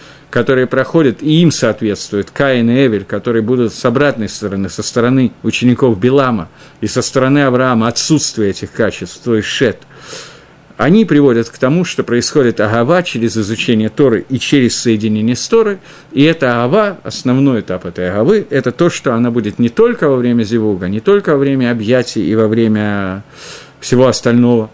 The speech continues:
но она будет постоянно. Естественно, зивуг приводит к тому, что она становится постоянной. И это такой, такое объяснение даёт этому гагро соединение Ам Исраэля через Тору со Всевышним.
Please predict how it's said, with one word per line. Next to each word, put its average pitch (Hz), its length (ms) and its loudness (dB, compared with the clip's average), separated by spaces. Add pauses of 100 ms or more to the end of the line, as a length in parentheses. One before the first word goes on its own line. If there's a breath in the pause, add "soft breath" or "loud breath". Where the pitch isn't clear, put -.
(200 loud breath)
но 120 140 2
она 160 160 2
будет 147 240 0
постоянно. 220 960 0 (260 soft breath)
Естественно, 147 640 0
зивуг 123 400 2
приводит 139 480 2
к - 80 -20
тому, 98 220 -6
что - 180 -6
она 98 140 -4
становится 101 500 -6
постоянной. 78 720 -6 (140)
И 139 80 0
это 180 220 0
такой, 127 500 0 (480)
такое 131 340 2
объяснение 165 600 -2
даёт 131 320 0
этому 113 280 -2
гагро 117 440 0 (340 loud breath)
соединение 127 880 2
Ам 117 200 2
Исраэля 170 560 2
через - 480 -2
Тору 160 320 0
со 135 180 -8
Всевышним. - 600 -8